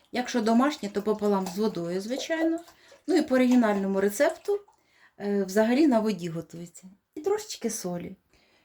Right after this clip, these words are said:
Якщо ви не уявляєте життя без солодкого, то можете використати цукрозамінник, але мені вона прекрасно смакує трошечки соляненьке. Доводимо до кипіння. І будемо готувати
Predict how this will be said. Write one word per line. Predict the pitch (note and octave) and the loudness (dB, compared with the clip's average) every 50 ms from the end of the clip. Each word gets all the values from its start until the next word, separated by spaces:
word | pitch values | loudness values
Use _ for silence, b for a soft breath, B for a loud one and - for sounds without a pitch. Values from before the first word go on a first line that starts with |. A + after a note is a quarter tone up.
| _ - | _ -20
Якщо | - - A#3 - - - - - E4 D4+ | -16 -16 -14 -12 -10 -8 -4 -4 -2 -2
ви | B3+ A3+ | 0 0
не | A3 G#3+ G#3+ | 0 0 0
уявляєте | G#3+ A3 G#3+ G#3 G#3+ A3 G#3 G3+ F#3+ - F#3+ | 0 0 0 0 0 2 2 2 2 0 -2
життя | F#3 F#3+ F#3+ - - G3+ | -6 -6 -6 -4 -4 -4
без | G3 G3 A3 A3 - | -4 -4 -4 -6 -6
солодкого, | - B3+ B3+ D4+ F#4+ - - - B3 A3+ | -6 -4 -2 -2 -2 -4 -4 -6 -8 -6
то | - F#3+ F#3 | -4 -4 -4
можете | G3 A3 C4 C4 - A3+ | -2 -2 -4 -4 -4 -4
використати | G#3+ G#3 G#3 G#3 - F#3+ F#3 F3+ - - F#3 F#3 | -2 -2 -2 -2 -2 -4 -4 -6 -6 -8 -8 -8
цукрозамінник, | - - F#3 - F#3 F#3+ F#3+ G3+ G#3 B3 D4+ F4+ E4 D4+ D4+ - - | -8 -10 -6 -4 -2 0 2 2 4 4 4 4 2 2 0 -2 -6
але | - G3+ G#3 G#3+ A#3+ B3+ C4 B3+ b b b b b b b b b b | -8 -8 -6 -6 -6 -8 -8 -12 b b b b b b b b b b
мені | - G#3+ G#3+ G#3+ A3 A#3+ A#3+ A#3 - - _ _ _ | -6 -4 -2 0 0 0 0 -2 -4 -10 _ _ _
вона | - F#3 G3 G3 F#3+ F#3+ - - | -12 -8 -8 -6 -8 -8 -8 -6
прекрасно | - D3+ D#3 - F3+ F3 E3 F3 F3+ - - G#3 | -6 -6 -6 -4 -6 -4 -4 -4 -6 -8 -8 -10
смакує | G3 - - F3+ E3+ - - G3+ G3+ G3 F#3 | -10 -8 -8 -10 -10 -8 -4 -2 -2 -2 -2
трошечки | F3+ - F3 F#3+ F3+ - - - - - E3 | -4 -8 -12 -14 -14 -14 -16 -18 -16 -16 -16
соляненьке. | D#3+ - F3 E3+ E3+ D#3+ D#3 D3+ D3+ D#3 D#3 - E3 - _ b b b b b b b b b - | -14 -12 -12 -12 -10 -10 -10 -10 -12 -14 -16 -20 -20 -20 _ b b b b b b b b b -10
Доводимо | G#3 A#3+ B3+ F4 F4+ C#4 G#3 G3+ G3 F3 | -8 -4 -2 0 0 0 0 0 0 0
до | G3 G#3 | -2 -2
кипіння. | G3+ A3 G3+ - - E3 E3 E3 E3+ F#3+ A3+ C#4+ D#4 - - - - - - - - B B B B B B B B B B - - | -2 -4 -8 -8 -8 -10 -10 -8 -8 -8 -8 -8 -10 -12 -16 -20 -20 -20 -18 -18 -16 B B B B B B B B B B -4 0
І | A4 G#4 | 2 4
будемо | G#4+ G#4+ G#4 F#4+ D4+ B3+ | 4 4 4 4 4 4
готувати | B3+ B3 - B3+ A#3 B3 A#3+ A#3+ | 2 0 0 -2 -2 -2 -4 -4